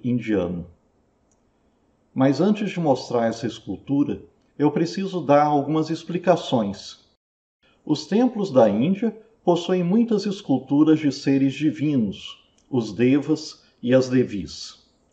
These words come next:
Eu vou utilizar aqui como exemplo um importante monumento, construído provavelmente no século oitavo da era cristã, que é repleto de imagens. É o templo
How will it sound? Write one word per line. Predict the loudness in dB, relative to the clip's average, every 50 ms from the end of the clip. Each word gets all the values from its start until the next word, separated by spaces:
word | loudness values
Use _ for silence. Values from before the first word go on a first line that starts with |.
| _ _ _ _ _ _ _ _ _ _
Eu | 0 0
vou | 2 6 6 4 4
utilizar | 4 0 -2 0 0 0 4 4 4 4 4
aqui | 0 -2 -2 -2 -2
como | 2 0 0 2 0
exemplo | -2 -2 0 0 0 0 -2 -2 -2
um | -2
importante | 0 2 0 0 0 0 -2 -2 -2 -2 -2
monumento, | 0 0 2 0 0 0 0 0 0 0 -2 -4 -10 -20 _ _ _ _ _ _ _ _ _ _
construído | 0 0 0 0 -2 -6 -4 -4 -4 -4 -6
provavelmente | -2 -2 0 4 4 2 4 2 2 2 2 0 0 -2 -4 -6
no | -8 -8
século | -6 -2 0 0 0 0 -2 -2 -2 -2 -2
oitavo | 0 0 0 0 0 2 2 2 4 2 0 -2 -6 -12 -12 -12
da | -4 0 2 2 2
era | 4 2 0 0 0
cristã, | -2 -2 -4 -4 -4 -2 2 2 2 2 2 -4 -10 -20 _ _ _ _ _ _ _ _ _
que | -2 2 2
é | 4 4 2 -2
repleto | -2 -2 -2 -2 0 0 2 4 4 4 2 0 -2 -4 -4 -4
de | -4 -4 -6
imagens. | -4 0 2 4 4 4 2 0 -2 -4 -10 -10 -12 -14 -18 -20 -20 -20 _ _ _ _ _ _ _ _ _ _ _ _ _ _ _ _ _ _ _ _ _ _ _ _
É | _ 8 8
o | 8 8 6
templo | 2 0 2 2 0 -2 -2 -2 -4 -6 -6 -8 _